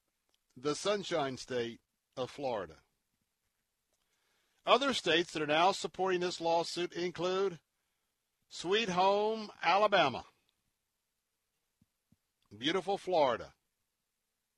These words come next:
Hoosiers of Indiana,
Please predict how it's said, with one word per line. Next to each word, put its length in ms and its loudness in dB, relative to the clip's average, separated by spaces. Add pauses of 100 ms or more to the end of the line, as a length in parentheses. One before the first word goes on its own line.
(1300)
Hoosiers 800 -2
of 140 -6
Indiana, 640 2